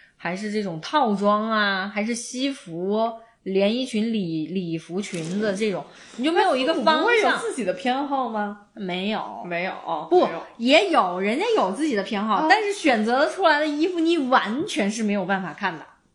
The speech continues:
Speaker 2: 为什么呢？
Speaker 1: 因为太
Speaker 2: 过于老土。
Speaker 1: 过于的老土。<laughs>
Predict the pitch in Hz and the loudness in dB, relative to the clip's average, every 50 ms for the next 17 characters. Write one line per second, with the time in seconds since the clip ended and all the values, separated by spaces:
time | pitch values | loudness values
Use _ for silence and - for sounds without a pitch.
0 | _ _ _ _ _ _ _ 240 233 220 214 220 165 143 151 156 143 147 160 170 | _ _ _ _ _ _ _ -10 -10 -10 -10 -12 -14 -14 -14 -14 -14 -14 -16 -18
1 | - _ _ _ _ _ _ _ _ _ _ _ _ _ _ _ _ _ _ 214 | -20 _ _ _ _ _ _ _ _ _ _ _ _ _ _ _ _ _ _ -2
2 | 226 226 320 294 254 240 247 269 285 269 269 262 240 214 190 180 170 - - - | 2 4 4 4 4 4 2 2 2 2 2 2 2 0 -2 -4 -6 -8 -8 -10
3 | - - - _ _ _ _ _ - 311 320 330 311 269 226 190 180 185 196 185 | -12 -14 -16 _ _ _ _ _ 0 2 4 4 4 2 0 -4 -4 -4 -2 2
4 | 214 208 196 185 175 - - - - _ _ _ - 175 156 143 151 156 - - | 2 2 4 2 -2 -6 -8 -14 -20 _ _ _ -12 -10 -10 -10 -10 -12 -14 -16
5 | - _ _ _ | -20 _ _ _